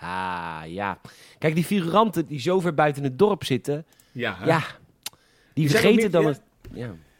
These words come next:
Speaker 2: Ja, die vergeten een beetje de, het in character blijven, hè. Die, of die, die denken van, "Oh, ben ik eindelijk blij dat ik hier op T V kom.
Speaker 1: Ja.
Speaker 2: Ik, ik loop al dertig jaar bij die, eh, nuclear power plant zonder iets."
Speaker 1: Ja, maar zij kunnen wel... Want dat viel, dat viel me ook op. Het is voor de vaste acteurs, zeg maar de,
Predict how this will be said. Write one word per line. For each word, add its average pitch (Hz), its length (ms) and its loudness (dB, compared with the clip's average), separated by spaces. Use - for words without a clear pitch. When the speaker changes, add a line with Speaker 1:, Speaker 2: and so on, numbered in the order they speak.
Speaker 2:
Ja, 240 80 -4
die 185 100 -2
vergeten 151 240 0
een 214 140 4
beetje 190 160 0
de, 147 600 0
het 139 160 -6
in 151 160 -4
character 139 360 0
blijven, 113 340 -4
hè. 117 80 -6
Die, 147 140 -8
of 131 80 -12
die, 135 200 -10
die 131 120 -10
denken 117 220 -8
van, 127 100 -14
"Oh, 123 120 -12
ben 120 120 -8
ik 123 60 -10
eindelijk 131 260 -8
blij 131 160 -4
dat 131 120 -4
ik 139 80 -6
hier 139 140 -4
op 135 60 -8
T 135 100 -6
V 151 180 -2
kom. 156 340 -6
Speaker 1:
Ja. 143 280 0
Speaker 2:
Ik, 143 120 -14
ik 143 140 -4
loop 139 160 0
al 131 80 -2
dertig 135 280 -2
jaar 165 180 -2
bij 165 120 0
die, 131 320 -2
eh, 113 120 -4
nuclear 143 500 -2
power 123 340 -2
plant 123 240 -6
zonder 127 220 -6
iets." 147 280 -6
Speaker 1:
Ja, 113 180 2
maar 92 120 0
zij 135 200 4
kunnen 139 240 2
wel... 139 300 4
Want 104 120 -6
dat 120 140 -2
viel, 143 240 2
dat 135 180 2
viel 143 180 6
me 113 100 4
ook 127 220 4
op. 170 80 2
Het - 100 -14
is 147 140 2
voor 139 140 0
de 110 220 4
vaste - 440 2
acteurs, 175 500 2
zeg 135 160 0
maar 110 100 0
de, 104 80 0